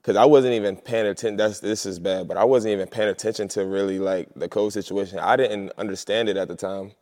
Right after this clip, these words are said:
One day they were just like, they, "All right, we canceled games for two weeks." And I was just like, "What? Is this, it's that bad?" So, like,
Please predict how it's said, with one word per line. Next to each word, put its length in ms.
One 260
day 140
they 140
were 100
just 200
like, 240
they, 460
"All 240
right, 100
we 120
canceled 380
games 240
for 140
two 180
weeks." 500
And 100
I 100
was 100
just 160
like, 220
"What? 380
Is 200
this, 300
it's 160
that 280
bad?" 580
So, 180
like, 260